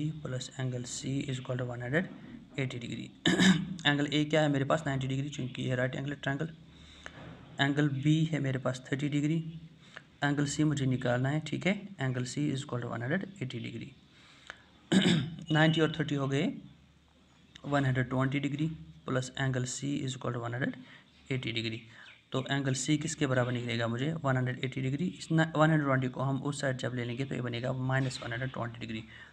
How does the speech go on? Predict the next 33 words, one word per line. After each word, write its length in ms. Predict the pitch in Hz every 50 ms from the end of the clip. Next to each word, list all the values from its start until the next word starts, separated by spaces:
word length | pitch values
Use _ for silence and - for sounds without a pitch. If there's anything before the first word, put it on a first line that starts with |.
| - - -
तो 120 | 139 135
angle 240 | 123 127 123 120 117
सी 240 | - - - - 147
मेरे 180 | 139 123 120
पास 220 | 113 - 135 131 -
निकला 200 | - 117 - 117
क्या? 320 | 117 - - 165 214 233 -
सिक्सटी 360 | - - - - - - 120
degree, 300 | 113 117 113 110 110 113
यानी 120 | 117 120 117 - - - - -
ये 260 | 143 131 123 123 123 -
angle 240 | 143 143 139 135 127 - -
X 240 | 147 151 151 - -
जो 120 | 135 135
है, 180 | 123 139 156 190 - - - - - - - - - - -
angle 200 | 135 131 123 127
X 280 | 123 127 127 - - -
मेरे 120 | 123 123
पास 220 | 120 - 123 - -
क्या 140 | - 151
निकला? 320 | 139 131 120 123 143 185 220 - - - - - - -
सिक्सटी 460 | - - - - - - - - 120
degree। 300 | 113 117 113 113 117 - - - - - - - - - -
हम 120 | - 131 127
इसको 220 | 123 - - -
आंसर 500 | - - - - 135 135 139 135 - 135
check 300 | - - - 135 127 -
करते 200 | - 123 - -
हैं, 120 | 135 143 147
exercise 420 | 127 131 127 127 - 127 120 117
six 240 | - - 135 - -
point 300 | - 127 123 120 113 117
three, 200 | - 139 143